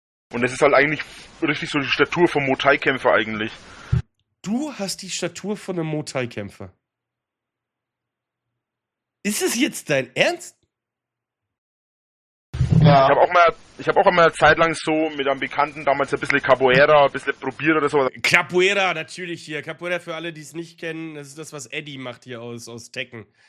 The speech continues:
Speaker 2: Äh, das, wenn man keinen Skill hat, nimmt man Eddie, ne? Einfach Button-Mashing, dann Capoeira ist durch die Gegend springen, F-, Saltos, Flickflacks und so weiter.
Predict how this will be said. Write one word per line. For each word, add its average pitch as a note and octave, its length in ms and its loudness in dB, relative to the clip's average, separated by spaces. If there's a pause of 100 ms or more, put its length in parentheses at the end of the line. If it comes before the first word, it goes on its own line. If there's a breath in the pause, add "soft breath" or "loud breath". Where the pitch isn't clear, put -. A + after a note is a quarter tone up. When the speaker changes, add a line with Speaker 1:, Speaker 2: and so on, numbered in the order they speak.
(440 soft breath)
Speaker 2:
Äh, C3 280 -6
das, C3 180 -8
wenn D#3 100 -4
man D#3 140 -2
keinen D#3+ 260 -2
Skill D3+ 260 -10
hat, D3 140 -8
nimmt D3+ 140 -14
man C3+ 140 -8
Eddie, A#2+ 300 -10
ne? A#2+ 200 -8
Einfach B2 280 -8
Button-Mashing, C3 760 -8
dann A#2 480 -10 (380 soft breath)
Capoeira D#3+ 500 0
ist - 380 -6
durch E3+ 120 -8
die D#3+ 100 -12
Gegend D3 360 -6
springen, C#3+ 460 -8
F-, - 180 -18
Saltos, C3+ 600 -6
Flickflacks - 800 -8
und C3+ 160 -12
so B2 180 -12
weiter. A#2+ 460 -8